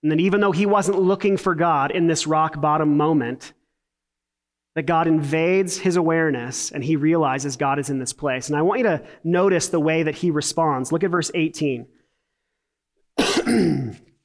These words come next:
It says, "Early in the morning, Jacob took the stone that was near his head and set it up as a marker. He poured oil on top of it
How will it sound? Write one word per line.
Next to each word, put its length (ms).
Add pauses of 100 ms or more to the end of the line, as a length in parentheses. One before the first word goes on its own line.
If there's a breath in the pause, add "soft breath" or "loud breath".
(420)
It 40
says, 180
"Early 220
in 40
the 60
morning, 320
Jacob 380
took 320
the 100
stone 800 (460)
that 140
was 160
near 260
his 260
head 460
and 160
set 240
it 100
up 200
as 100
a 40
marker. 600 (480)
He 140
poured 340
oil 340
on 140
top 300
of 120
it 140